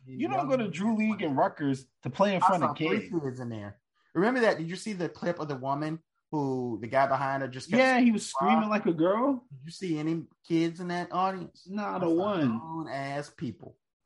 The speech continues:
Speaker 1: Yeah.
Speaker 2: So don't give me that shit. It's a cultural thing. But so it's just, it's just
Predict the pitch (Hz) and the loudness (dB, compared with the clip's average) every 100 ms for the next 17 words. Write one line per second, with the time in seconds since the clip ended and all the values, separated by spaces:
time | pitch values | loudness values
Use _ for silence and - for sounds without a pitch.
0 | - 302 311 135 98 104 - - 110 98 | -6 -4 -2 -2 -6 -10 -16 -16 -16 -14
1 | 90 87 - - 104 - 123 123 - - | -16 -18 -20 -16 -16 -12 -14 -14 -10 -6
2 | 143 - 110 92 - 80 71 _ _ _ | -6 -8 -12 -14 -16 -20 -20 _ _ _
3 | _ _ 127 - - 135 123 - 156 151 | _ _ -16 -12 -6 -4 -4 -10 -16 -16
4 | 160 - 131 110 - _ _ _ 139 - | -18 -16 -16 -16 -18 _ _ _ -20 -20
5 | - - | -20 -20